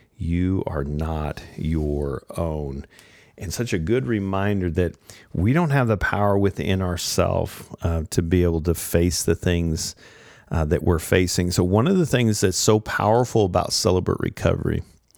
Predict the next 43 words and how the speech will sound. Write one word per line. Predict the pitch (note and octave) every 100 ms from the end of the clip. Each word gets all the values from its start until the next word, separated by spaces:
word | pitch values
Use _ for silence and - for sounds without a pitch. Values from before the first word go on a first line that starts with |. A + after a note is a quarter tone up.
| - _ - - - - - - - _ _ -
is | - G2+
it | G#2+
helps | - - G#2+ -
us | C3+ -
to | B2
address | G#2+ G2 -
those | G2+ -
hurts. | - D#2 G#1 - -
We | E2+
gotta, | F2 F2 E2 E2 - -
gotta | E2+ D#2+
create | - - F#2+ E2
safe | - - - F#2+ G2+ - - _ -
space | - - - F#2 F#2 E2 - -
to | -
be | E2+
able | F2 E2
to | D#2
process, | - - F2 F#2+ G#2 - - - - - - - _ _ _
to | -
be | F#2 G#2+
able | F#2
to |
look | F2 A2 -
someone | - A#2 B2 G#2+
else | F#2+ G2+ -
in | F#2
the | F2+ G1+
eye | G1+ E2 D#2+ D#2 D#2
and | E2 F2
say, | - E2
"Hey, | D#2+ F2+ E2 - - -
I, | F#2 E2+
I | F2+
need | F#2+ F#2+ E2+
help. | F2+ F2+
I | D#2+
can't | - E2+
do | G2
this | F#2+ F#2+ G2
on | F#2+
my | G2
own. | - F2+ E2+